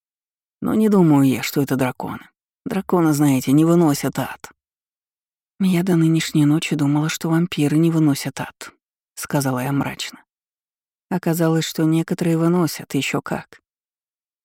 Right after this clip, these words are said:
"И вырождаются в адских тварей", грустно сказал Валор.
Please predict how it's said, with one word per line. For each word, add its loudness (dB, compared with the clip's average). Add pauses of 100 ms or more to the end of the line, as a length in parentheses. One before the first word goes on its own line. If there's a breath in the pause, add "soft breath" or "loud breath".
(1080)
"И -6
вырождаются 0
в -2
адских -4
тварей", -10 (640)
грустно 0
сказал -4
Валор. -10